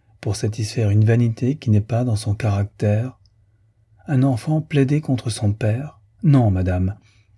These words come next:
Accablée d'âge et d'infirmité, vous me verriez plutôt fuir avec elle au bout de l'univers, dussé-je mourir en route.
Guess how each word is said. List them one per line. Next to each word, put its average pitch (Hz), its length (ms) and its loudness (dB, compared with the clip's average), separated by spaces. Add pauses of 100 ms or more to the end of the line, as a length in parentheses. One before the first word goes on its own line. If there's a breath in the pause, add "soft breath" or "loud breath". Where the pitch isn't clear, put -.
Accablée 107 420 0
d'âge 104 400 2
et 107 80 2
d'infirmité, 107 840 2 (640)
vous 110 200 2
me 107 140 6
verriez 107 480 4
plutôt 113 320 -2
fuir 123 300 2
avec 113 260 0
elle 117 180 2
au 113 60 2
bout 120 120 2
de 110 60 2
l'univers, 120 640 2
dussé-je 110 640 -2
mourir 110 440 2
en 120 100 2
route. 113 340 -2